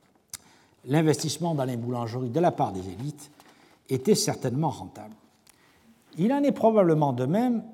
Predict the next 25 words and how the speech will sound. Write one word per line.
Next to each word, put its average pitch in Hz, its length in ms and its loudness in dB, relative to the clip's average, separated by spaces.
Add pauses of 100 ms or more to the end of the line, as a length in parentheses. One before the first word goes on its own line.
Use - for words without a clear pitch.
(200)
pour, 226 360 -6 (460)
euh, 147 180 -10 (100)
d'autres 143 440 0
artisanats 139 480 -2
alimentaires, 117 720 -4 (560)
tels 226 220 0
que 175 120 2
celui 151 600 -4 (180)
des 135 200 -4
salaisons 156 540 0
de 110 80 -4
poissons, 95 500 -4 (2500)
euh, 175 300 0 (100)
qui 247 340 0 (460)
a 165 100 0
pu 233 220 -2
se - 160 -4
hisser 165 580 -2
à 220 80 2
certaines 123 500 -2
époques 202 480 -6 (120)
au 170 100 4
rang 180 260 0
de 147 80 -2
proto-industrie, 131 1000 0